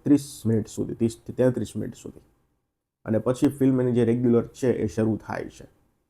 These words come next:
તો નવું શું છે? તમને એમ થશે વન ટેક શોટ બધે જોયું છે, તો આમાં વન ટેક શોટ છે, તો આમાં નવું શું છે? નવું એ છે કે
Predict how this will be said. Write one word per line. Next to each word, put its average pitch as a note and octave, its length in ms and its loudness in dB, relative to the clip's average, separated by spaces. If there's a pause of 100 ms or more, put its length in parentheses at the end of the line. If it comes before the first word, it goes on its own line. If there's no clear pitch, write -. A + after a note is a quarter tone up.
(240)
તો C#3 60 4
નવું E3 300 8
શું E3+ 220 4
છે? B2 120 2
તમને C#3+ 220 2
એમ C#3+ 120 0
થશે C#3+ 220 -2
વન C3+ 200 0
ટેક C#3+ 200 -4
શોટ C3+ 140 -4
બધે B2+ 280 0
જોયું C3+ 240 2
છે, B2+ 120 -6
તો B2+ 80 -4
આમાં B2+ 280 -2
વન C3 140 -2
ટેક C3 200 -6
શોટ C3 240 -8
છે, A2+ 240 -4
તો A#2 100 -8
આમાં B2 200 -4
નવું B2+ 280 -2
શું B2+ 180 -6
છે? A2 100 -14
નવું D#3 380 6
એ G3 120 0
છે C3+ 200 -6 (760)
કે D3+ 320 6